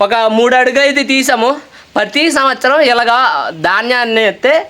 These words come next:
ఇలాగ పాత్ర వేస్తాం అనమాట. So, ఎలాగ తీసాను అనేది గుమ్మి, అదే లోతు ఎలాగ తీసాను అనేది మీకు ఇప్పుడు చూపిస్తా,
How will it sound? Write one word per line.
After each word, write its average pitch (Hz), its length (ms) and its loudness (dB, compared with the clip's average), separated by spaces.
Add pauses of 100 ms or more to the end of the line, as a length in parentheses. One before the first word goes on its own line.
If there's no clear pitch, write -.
(280)
ఇలాగ 202 200 0
పాత్ర 226 420 0
వేస్తాం 226 400 0
అనమాట. 175 300 -2
So, 208 360 0
ఎలాగ 226 340 0
తీసాను 247 420 -2
అనేది 233 280 0 (140)
గుమ్మి, 220 420 0 (180)
అదే 180 260 -2 (360)
లోతు 220 300 2
ఎలాగ 226 220 0
తీసాను 240 380 -2
అనేది 233 160 -2
మీకు 214 220 -2
ఇప్పుడు 185 180 -4 (100)
చూపిస్తా, 220 520 0